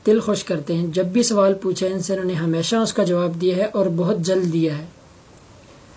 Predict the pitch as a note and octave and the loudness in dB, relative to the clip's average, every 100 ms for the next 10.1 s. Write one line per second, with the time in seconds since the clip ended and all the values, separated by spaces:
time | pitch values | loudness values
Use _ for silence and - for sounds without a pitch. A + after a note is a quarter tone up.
0 | - - - - - F3 G3+ - - A3+ | -20 -20 -20 -18 -4 0 2 0 0 0
1 | A3 G#3+ G3 F3+ E3 D#3+ D#3+ D#3+ D#3 D3 | 2 0 2 2 2 2 0 -2 -4 -6
2 | D3 - - - - - - - - - | -8 -14 -20 -20 -20 -20 -20 -20 -20 -20
3 | - - - - - F3+ - A3 - F#3+ | -20 -20 -20 -16 -6 -2 0 0 0 0
4 | E3+ D3+ D3+ E3+ - - E3+ F3+ F3 F#3 | 0 0 -8 -12 -14 -4 0 0 2 0
5 | E3+ - E3+ E3+ F3 G3+ G3+ D3 - D#3+ | 0 0 0 0 0 0 0 0 -2 -4
6 | D#3 D#3 - - - - - - - - | -4 -8 -18 -20 -20 -20 -20 -20 -20 -2
7 | E3 D#3 G#3 - - - - - - - | -2 0 -2 -4 -16 -20 -20 -20 -20 -20
8 | - - - - - - - - - G3 | -20 -20 -20 -20 -20 -20 -20 -20 -8 0
9 | F3 F3 F#3 F3 E3+ - F3 G3 A3+ F#3 | 4 4 2 0 0 0 -2 0 0 -2
10 | G3 | -4